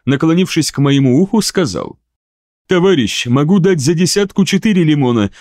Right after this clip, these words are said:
да ещё и обед бесплатно, но больше никак. Соглашайтесь, в Москве вы лучшего предложения не получите». «Ладно, давай четыре», согласился я, прикидывая, что по стремительно рвущимся вверх ценам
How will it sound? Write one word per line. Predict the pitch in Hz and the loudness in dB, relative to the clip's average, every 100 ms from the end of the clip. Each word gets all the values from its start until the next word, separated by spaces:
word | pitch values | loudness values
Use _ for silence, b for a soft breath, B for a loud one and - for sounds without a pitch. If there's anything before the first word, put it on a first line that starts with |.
| - | -4
да | 143 | 0
ещё | 185 - 202 | 0 0 0
и | 208 | 2
обед | 196 190 147 | 2 0 0
бесплатно, | 135 - 117 101 104 98 87 | -2 -2 -2 -2 -2 -4 -2
но | 147 208 | -2 0
больше | 196 214 208 202 | 0 0 0 0
никак. | 185 151 85 - b b | 0 0 -2 -4 b b
Соглашайтесь, | - 180 190 185 185 160 117 - - b b | -6 -2 0 0 0 0 -2 -12 -14 b b
в | 110 | 0
Москве | 165 160 - 175 202 | 0 0 0 0 2
вы | 214 | 2
лучшего | 208 180 214 202 | 2 2 0 0
предложения | 202 190 180 190 190 202 | 0 0 2 0 2 2
не | 190 | 2
получите». | 190 170 135 110 - - - _ _ _ _ _ _ _ 110 | 2 0 0 -4 -6 -8 -12 _ _ _ _ _ _ _ -2
«Ладно, | 156 180 131 92 | -2 0 -2 0
давай | 127 196 | 0 0
четыре», | - 165 127 87 64 - _ _ _ | 0 -2 0 -2 -4 -12 _ _ _
согласился | - 151 160 - 165 147 120 | -4 0 0 0 -2 -2 0
я, | 131 180 | 0 0
прикидывая, | 151 107 185 208 208 180 98 B | -2 -2 0 0 0 0 -4 B
что | - - 202 | -8 -4 -2
по | 196 | -2
стремительно | - 175 185 196 190 180 | -2 0 0 2 2 2
рвущимся | 156 180 180 160 147 147 | 2 0 0 -2 -2 -2
вверх | 131 127 143 - | -2 0 -2 -4
ценам | - 170 170 78 60 | -4 -2 -2 -4 -8